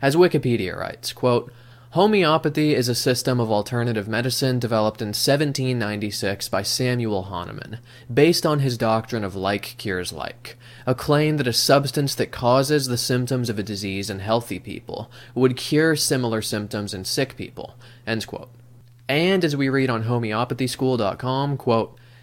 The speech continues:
"The principle of like cures like can be looked at in several ways.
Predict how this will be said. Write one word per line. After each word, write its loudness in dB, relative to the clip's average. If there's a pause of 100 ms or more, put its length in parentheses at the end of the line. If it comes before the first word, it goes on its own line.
(100)
"The 0
principle 4
of 4
like 4
cures -2
like -2
can -2
be 0
looked 0
at 2
in -6
several -4
ways. -10